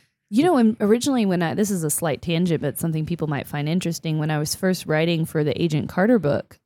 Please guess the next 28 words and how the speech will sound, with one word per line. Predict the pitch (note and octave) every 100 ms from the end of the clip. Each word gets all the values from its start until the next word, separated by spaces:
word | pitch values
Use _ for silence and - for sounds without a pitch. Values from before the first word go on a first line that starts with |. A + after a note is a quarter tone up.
| -
um, | D#3+ C3+ C#3 D#3 -
I | D#3
said, | D#3+ - D#3 - E3+
they | E3+
had | E3+
just | D#3+ F3 -
announced | E3 D3+ C#3 -
Black | C3+ C#3
Panther, | - F#3 -
and | D#3
I | D3+
was | -
like, | -
"Yeah, | F3+
I'm | E3+
so | -
excited | E3 - D#3+ E3
about | D#3+ D3+
that! | - D3+
I | -
can't | - D3
wait | D3+
to | -
buy | C#3+ C3+
some | D3+ D3+
Black | C3+ -
Panther | E3 D#3+ D#3
merch." | D#3 D#3 -